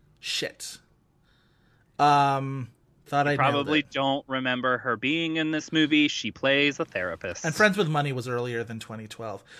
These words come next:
Speaker 1: She plays a therapist? Oh,
Speaker 2: She's
Speaker 1: it's
Speaker 2: either a therapist or a,
Speaker 1: it's,
Speaker 2: like,
Speaker 1: it's,
Speaker 2: specialist.
Speaker 1: um, uh, what is it called? Perks of Being a Wallflower.
Speaker 2: It's Perks of Being a Wallflower.
Speaker 1: Yep, yep. I remember her in that. Okay. That's a good I M D B for Joan Cusack.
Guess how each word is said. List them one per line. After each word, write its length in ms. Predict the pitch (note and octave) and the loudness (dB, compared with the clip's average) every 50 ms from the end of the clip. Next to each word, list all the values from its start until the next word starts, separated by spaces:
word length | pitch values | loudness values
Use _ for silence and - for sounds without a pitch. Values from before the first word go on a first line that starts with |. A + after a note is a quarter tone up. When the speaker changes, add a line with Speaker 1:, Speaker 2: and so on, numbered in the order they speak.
| - - | -20 -12
Speaker 1:
She 120 | - - E3 | -8 -8 -4
plays 240 | - - F3 D#3 - | 2 2 2 2 2
a 60 | C3+ | -2
therapist? 760 | - - - C#3 C3+ D#3 F#3 F#3+ - D4 D4 - - - - - | -2 -2 0 2 2 2 2 2 0 -2 -2 -4 -8 -8 -2 4
Oh, 280 | A3 B3 C#4 - - - | 6 8 8 8 6 4
Speaker 2:
She's 100 | - F#3+ | 4 4
Speaker 1:
it's 100 | A#3 A#3+ | 4 4
Speaker 2:
either 280 | C4 C4 C4 C4 B3 A#3+ | 4 4 4 4 4 2
a 60 | G#3+ _ _ _ _ _ - | 2 _ _ _ _ _ -2
therapist 560 | G3 G3+ G3 F#3+ F#3 - F#3 E3+ - - - | 0 2 2 2 2 2 0 -2 -2 -2 0
or 200 | D3+ C#3+ C#3+ C#3 | 2 4 4 6
a, 80 | C3 | 6
Speaker 1:
it's, 360 | - A#2+ A#2+ A2+ A2 A2+ G#2+ G#2+ | 6 6 4 4 2 0 0 -2
Speaker 2:
like, 300 | A2 G#2 G2+ - - - - _ _ - | -4 -6 -6 -10 -14 -20 -20 _ _ 0
Speaker 1:
it's, 240 | G3 G3 G3 G3+ - | 0 0 0 0 -2
Speaker 2:
specialist. 340 | - - - - - - - | -2 -2 -2 -4 -4 0 6
Speaker 1:
um, 440 | F3 F3+ F3+ E3+ E3 E3+ E3 D#3+ - _ - - - - _ _ _ _ _ - | 8 10 10 8 8 4 0 -6 -10 _ -20 -20 -20 -20 _ _ _ _ _ -6
uh, 200 | C#3 C#3+ C#3 C3+ | -4 -4 -4 -2
what 140 | C3 C#3+ | -2 -4
is 100 | C3+ B2 | -4 -4
it 60 | B2 - | -8 -8
called? 300 | - - B2+ A#2 G#2+ - | -6 -4 -4 -4 -4 -2
Perks 220 | - F3 E3 - | -2 -2 -2 -2
of 80 | E3 D3+ | -4 -2
Being 140 | D#3 D3 | -2 0
a 60 | D3+ C3+ | 0 0
Wallflower. 640 | C3 B2+ B2 A#2+ - - - - - - - - _ _ _ _ _ _ _ | 2 0 0 0 -4 -10 -14 -14 -16 -18 -20 -20 _ _ _ _ _ _ _
Speaker 2:
It's 100 | - - | -20 -14
Perks 300 | _ - F3 F#3+ - - | _ 0 0 0 0 -2
of 80 | F3+ E3 | -10 -6
Being 180 | F#3+ F#3+ G3 | -6 -6 -4
a 80 | G3+ G3+ | -2 0
Wallflower. 560 | E3+ B2 A2 G2 - - F#2+ F2+ F2 E2+ - | 0 2 0 0 -2 -4 -4 -4 -4 -2 0
Speaker 1:
Yep, 200 | D3 D#3+ - - - _ _ - | 0 0 0 -2 -10 _ _ -8
yep. 280 | - C3 C3 - - - - _ _ _ _ _ _ _ _ _ _ - | -6 -6 -6 -8 -10 -20 -20 _ _ _ _ _ _ _ _ _ _ -12
I 80 | B2 | -10
remember 320 | A#2+ A#2 A2+ A2 A2 A2 G#2+ | -10 -8 -10 -10 -12 -12 -12
her 120 | G#2+ A2+ | -12 -14
in 120 | - A#2 A#2+ | -14 -14 -14
that. 200 | - A#2+ - - _ _ - | -14 -14 -14 -16 _ _ -4
Okay. 320 | A3+ A#3+ - A3+ F#3 - - - _ _ _ _ _ _ _ _ _ | -2 2 4 4 4 4 0 -4 _ _ _ _ _ _ _ _ _
That's 180 | - D4+ D4+ G#4 | -6 -4 -2 0
a 60 | E4+ | 2
good 180 | D4 G4 F#4 | 2 4 6
I 120 | F4 E4+ E4+ | 6 6 6
M 120 | E4 E4 | 4 0
D 120 | D4+ D4+ D4 | -2 -2 0
B 140 | D#4+ D#4 | 0 -2
for 140 | - - F3+ | -2 -2 -4
Joan 220 | D#3 C#3+ - A#2+ A2+ | -2 -2 -4 -4 -6
Cusack. 500 | - B2+ A2+ - G#2 F#2 D2+ - - | -10 -12 -12 -10 -8 -10 -10 -10 -14